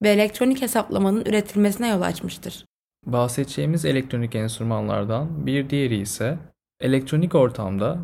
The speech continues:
Speaker 2: perküsyon ve davul elementleriyle örüntüler oluşturulmasını sağlayan davul makinesi.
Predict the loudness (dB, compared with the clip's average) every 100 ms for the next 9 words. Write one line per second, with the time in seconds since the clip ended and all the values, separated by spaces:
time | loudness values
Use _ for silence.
0 | -4 -2 -2 -2 -6 -2 0 0 4 4
1 | 4 2 2 2 0 -2 -2 0 -2 -2
2 | 0 0 0 0 2 0 -2 -4 -4 -4
3 | -6 -8 -2 0 2 0 -2 -4 -8 _
4 | 2 4 4 0 -4 -8 -10 -14